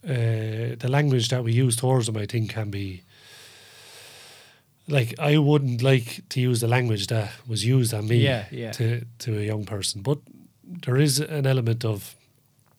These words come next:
Speaker 1: um, meeting someone halfway.
Speaker 2: Yeah, there's definitely a happy medium there
Speaker 1: Yeah.
Speaker 2: somewhere. And that's the idea, is that we can learn from the way that we were kinda brought up and
Speaker 1: Yeah.
Speaker 2: be better for it as a result, like.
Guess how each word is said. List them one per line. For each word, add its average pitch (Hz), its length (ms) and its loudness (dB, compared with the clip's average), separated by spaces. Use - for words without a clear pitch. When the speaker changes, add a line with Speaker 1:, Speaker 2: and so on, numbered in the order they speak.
Speaker 1:
um, 101 520 -8
meeting 120 220 -2
someone 101 240 -4
halfway. 101 380 -6
Speaker 2:
Yeah, 117 320 -6
there's 139 120 -12
definitely 151 260 -2
a - 20 -2
happy 127 200 -2
medium 131 300 -2
there 113 100 4
Speaker 1:
Yeah. 107 60 2
Speaker 2:
somewhere. 117 400 -6
And 143 100 0
that's 160 120 2
the 139 100 -2
idea, 135 220 0
is 123 80 0
that 117 100 -2
we 139 120 2
can 131 160 0
learn 127 240 2
from 120 140 -8
the 120 60 -2
way 117 140 -2
that 107 100 -4
we 123 100 -2
were 135 100 2
kinda 113 180 -6
brought 113 220 -4
up 110 160 -6
and 113 80 -2
Speaker 1:
Yeah. 104 80 -2
Speaker 2:
be 120 120 -4
better 113 220 -4
for 120 260 -4
it - 80 -8
as 113 120 -4
a 110 40 -6
result, 110 380 -6
like. - 240 -14